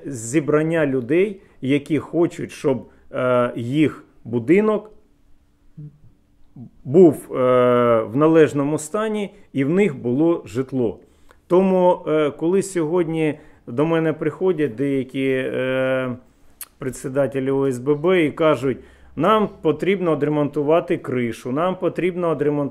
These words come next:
відмостку, нам потрібно відремонтувати це». Я кажу: «Слухайте, в нас, е, сорок відсотків міста Нікополя і сорок відсотків, е, нікопольців проживає у приватному секторі.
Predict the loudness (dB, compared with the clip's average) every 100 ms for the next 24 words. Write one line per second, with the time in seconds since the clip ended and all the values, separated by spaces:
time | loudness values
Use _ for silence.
0 | -4 -2 -2 -2 -6 -6 -4 -4 -4 -6
1 | -4 -2 -2 -4 -4 -4 -4 -4 -4 -2
2 | -2 -4 -6 -4 -2 -2 -4 -4 -6 -8
3 | -18 _ _ _ -6 -4 -2 -2 -4 -6
4 | -6 -6 -4 -4 -4 -6 -10 -10 -6 -2
5 | -2 -4 -8 -4 -2 -2 -2 -4 -4 -2
6 | -4 -8 -8 -8 -6 -6 -6 -6 -8 -8
7 | -8 -8 -8 -6 -6 -4 -6 -8 -6 -6
8 | -8 -12 -8 -8 -6 -6 -6 -10 _ -20
9 | -10 -4 -2 0 0 0 0 -2 -6 -14
10 | -20 _ -6 -4 -2 -2 -2 -4 -4 -10
11 | -8 -8 -4 -2 0 0 -2 -4 -4 -4
12 | -6 -10 -10 -10 -12 -12 -18